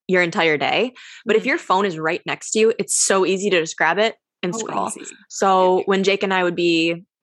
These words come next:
Speaker 1: you know, having dinner together or watching Netflix together or whatever, I would leave the phone somewhere out of reach, you
Speaker 2: Yeah,
Speaker 1: know,
Speaker 2: yeah.
Speaker 1: back in the kitchen table or whatever, or not if you're eating dinner, but if I'm watching T V, it's like, keep it in the kitchen table or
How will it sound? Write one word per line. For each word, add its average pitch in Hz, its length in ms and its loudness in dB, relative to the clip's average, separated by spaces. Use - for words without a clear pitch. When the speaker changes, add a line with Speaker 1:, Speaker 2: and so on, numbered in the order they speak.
Speaker 1:
you 180 140 -2
know, 165 160 2
having 202 300 0
dinner 226 180 2
together 160 540 -2
or 170 320 0
watching 190 640 -2
Netflix 208 340 -2
together 160 580 0
or 170 460 2
whatever, 175 560 0
I 190 140 2
would 190 120 0
leave 208 240 0
the 190 80 0
phone 185 440 0
somewhere 185 360 -2
out 175 140 2
of 156 100 -4
reach, - 460 -8
you 180 100 -6
Speaker 2:
Yeah, 175 60 0
Speaker 1:
know, 170 80 2
Speaker 2:
yeah. 165 60 -2
Speaker 1:
back 170 200 0
in 185 80 -6
the 180 60 -4
kitchen 240 220 0
table 208 460 2
or 175 220 2
whatever, 185 400 0
or 170 380 -2
not 170 160 0
if 156 80 -8
you're 156 80 0
eating 151 160 -4
dinner, 143 260 -4
but 147 260 -2
if - 100 -16
I'm 156 120 0
watching 160 260 -2
T 240 120 0
V, 269 120 4
it's - 140 0
like, 170 200 -2
keep 196 180 -2
it 196 60 2
in 202 60 0
the 202 60 0
kitchen 208 240 -2
table 180 440 2
or 170 300 2